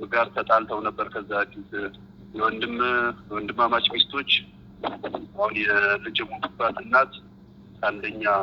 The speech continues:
ወንድም የታሰረ ወንድም አለ፣ የሟች ወንድም ከሱ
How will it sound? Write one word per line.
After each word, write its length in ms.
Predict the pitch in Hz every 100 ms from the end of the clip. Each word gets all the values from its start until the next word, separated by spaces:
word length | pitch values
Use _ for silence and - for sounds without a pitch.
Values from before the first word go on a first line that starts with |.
| 95 -
ወንድም 340 | 98 101 98 - - - - - -
የታሰረ 440 | - - 104 - 107
ወንድም 300 | 104 101 101 101
አለ፣ 180 | 98 101
የሟች 280 | 101 101 -
ወንድም 300 | 104 113 - - - - - - - - - - -
ከሱ 520 | - 110 107 104 -